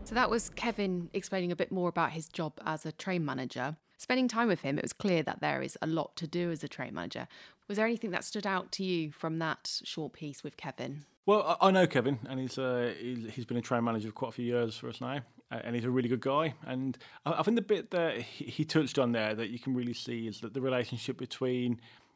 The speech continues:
Speaker 2: the on-train teams and our customers. And often I'll, I'll get a lot of correspondence around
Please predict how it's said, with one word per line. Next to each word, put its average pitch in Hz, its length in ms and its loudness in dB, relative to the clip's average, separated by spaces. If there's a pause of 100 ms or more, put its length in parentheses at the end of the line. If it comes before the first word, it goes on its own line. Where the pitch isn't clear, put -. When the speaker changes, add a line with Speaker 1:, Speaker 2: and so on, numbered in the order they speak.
(120)
Speaker 2:
the 131 200 0
on-train 139 340 2
teams 143 420 2
and 143 80 -2
our 143 80 0
customers. 185 460 -8 (540)
And 135 120 2
often 135 340 0
I'll, 127 180 2
I'll 123 140 2
get 120 140 -2
a - 20 0
lot 113 100 0
of 123 100 -6
correspondence 117 960 2
around 110 640 2